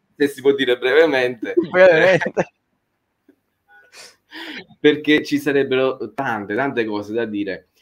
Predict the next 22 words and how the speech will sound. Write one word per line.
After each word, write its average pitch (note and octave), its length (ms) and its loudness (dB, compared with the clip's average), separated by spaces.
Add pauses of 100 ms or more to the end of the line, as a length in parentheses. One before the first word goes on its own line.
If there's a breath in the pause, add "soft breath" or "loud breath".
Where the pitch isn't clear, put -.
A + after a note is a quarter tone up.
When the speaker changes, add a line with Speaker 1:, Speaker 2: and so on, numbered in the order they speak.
(140)
Speaker 1:
Quella A#2+ 300 -4
che G#2+ 300 -4
è - 20 -6
una G#2 220 -8
classificazione G#2 1160 -6
delle G#2 280 -8
esche G#2 160 -10
artificiali, G#2+ 1000 -6
abbiamo G2+ 240 -10
parlato G2+ 220 -6
delle G2+ 160 -8
famiglie, A2 720 -6
delle G#2 260 -8
caratteristiche A2 840 -12
più A#2+ 180 -12
importanti, G#2 640 -10
ma A2 100 -12
ce A#2+ 120 -14
ne B2 100 -8
sono A#2+ 220 -10
tante C#3 280 -10
altre B2+ 600 -8